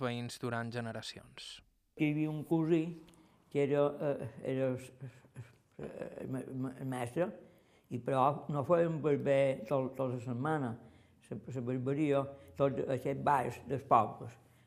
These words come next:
Speaker 2: tots tenien un barber. I la gent hi feien feina. El dissabte hora baixa,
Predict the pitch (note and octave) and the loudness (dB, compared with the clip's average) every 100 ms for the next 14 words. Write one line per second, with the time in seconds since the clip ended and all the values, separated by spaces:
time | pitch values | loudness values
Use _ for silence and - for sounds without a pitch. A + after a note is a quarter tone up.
0 | - C#3+ C#3+ C#3+ C#3 C#3 C#3 C3+ C3+ C3 | 0 0 2 0 0 -2 -2 -2 -2 0
1 | B2+ A2+ - - _ _ _ _ _ - | 0 -2 -8 -20 _ _ _ _ _ -6
2 | C3 C3 A#2+ B2+ C3+ C#3 C3+ - C#3 C3+ | -2 -2 -2 -2 -2 -2 -4 -2 -2 0
3 | - C#3 C3+ - A#2+ A#2+ A#2+ - - _ | 0 0 0 0 0 0 -4 -10 -18 _
4 | A#2+ B2 B2+ D3 B2+ B2+ B2+ C#3 C#3+ - | -8 -6 0 0 0 0 0 2 2 2
5 | D#3 | -2